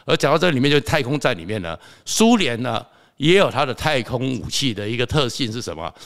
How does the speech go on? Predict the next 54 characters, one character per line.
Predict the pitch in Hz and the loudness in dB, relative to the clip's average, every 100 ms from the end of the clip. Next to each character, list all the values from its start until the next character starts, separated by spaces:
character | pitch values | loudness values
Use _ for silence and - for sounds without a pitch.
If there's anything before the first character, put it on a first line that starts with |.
| - | -10
我 | - | -4
们 | 160 | 2
知 | |
道 | 190 | 2
说 | 170 170 | 2 -4
苏 | - 208 | -4 -2
联 | 165 123 | -2 -2
的 | 127 | -6
特 | 117 165 143 | -6 -4 -2
色 | 147 | -2
是 | 113 120 | -4 -6
什 | 87 | -8
么？ | 78 - - _ | -12 -14 -20 _
我 | - 131 | -8 -4
们 | 160 147 | -4 0
有 | 147 | 2
很 | 127 120 | 0 -2
多 | 135 | -2
时 | 135 | -2
候 | |
叫 | 123 | -4
做 | 131 127 | -4 -2
俄 | 143 | -2
罗 | 104 | -2
斯 | 107 117 | -6 -8
娃 | 104 80 | -6 -6
娃， | 90 90 - - _ - | -4 -4 -6 -18 _ -4
一 | 147 | -2
个 | 160 165 | 2 2
娃 | 156 151 | 4 4
娃 | 156 156 | 4 2
里 | 104 | -2
面 | 123 - | -4 -4
打 | - 101 | -4 -2
开 | 151 160 | -4 -4
肚 | 160 131 | -6 -8
子， | 104 92 _ | -10 -16 _
里 | 98 | -6
面 | 139 | -4
有 | 113 | -2
一 | 95 | -6
个 | 98 | -8
娃 | 90 | -6
娃， | 95 101 - _ | -2 -4 -4 _
再 | - 185 | -2 -2
打 | 95 95 | 0 -2
开 | 139 | -2
肚 | 147 | -4
子 | 117 107 | -8 -12
有 | 95 90 | -12 -8
一 | |
个 | 110 | -8
娃 | 101 92 | -6 -4
娃， | 104 | -4